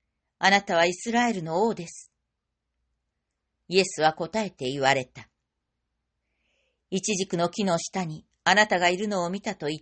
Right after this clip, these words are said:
たので信じるのか。それよりも、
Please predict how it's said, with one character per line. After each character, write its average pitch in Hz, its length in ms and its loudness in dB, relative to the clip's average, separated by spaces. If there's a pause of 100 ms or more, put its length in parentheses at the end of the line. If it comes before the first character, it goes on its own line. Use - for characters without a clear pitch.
(120)
た 208 100 -4
の 185 100 -8
で 135 320 -6
信 180 320 -6
じ 170 140 -2
る 160 120 -6
の 139 100 -12
か。 - 280 -16 (920)
そ - 160 0
れ 185 100 6
よ 180 160 6
り 156 100 -4
も、 143 200 -14